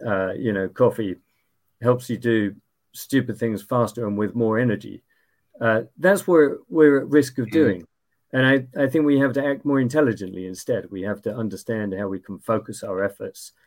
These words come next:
Speaker 1: so that we get much faster progress for the same amount of political will and for the same amount of social concern, without imagining that we're gonna have much better political leaders or, or necessarily a,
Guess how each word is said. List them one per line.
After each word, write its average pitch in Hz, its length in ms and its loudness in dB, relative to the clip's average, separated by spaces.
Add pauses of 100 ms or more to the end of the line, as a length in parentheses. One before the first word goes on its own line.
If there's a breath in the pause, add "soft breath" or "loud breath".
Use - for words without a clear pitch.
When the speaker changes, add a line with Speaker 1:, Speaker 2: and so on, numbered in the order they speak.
(180)
Speaker 1:
so 110 220 -2
that 101 120 -2
we 95 120 -6
get 98 300 -2 (240)
much 107 200 -8
faster 104 380 -2
progress 90 680 -6 (440)
for 123 100 0
the 107 120 4
same 123 300 0
amount 95 340 -6
of 117 100 -14
political 92 460 -8
will 90 440 -10
and 98 200 -12
for 110 80 -10
the 101 120 -4
same 113 300 -4
amount 92 360 -8
of 90 180 -12 (220)
social - 380 -8
concern, 98 600 -14 (340)
without 104 300 0
imagining 101 600 -2
that 92 240 -2
we're 95 140 -6
gonna 95 260 -4
have 90 260 -4 (680 soft breath)
much 113 280 0
better 98 180 4
political 98 500 -2
leaders 95 400 -2
or, 90 320 -4 (240)
or 92 160 -2
necessarily 92 680 -2
a, 87 140 -6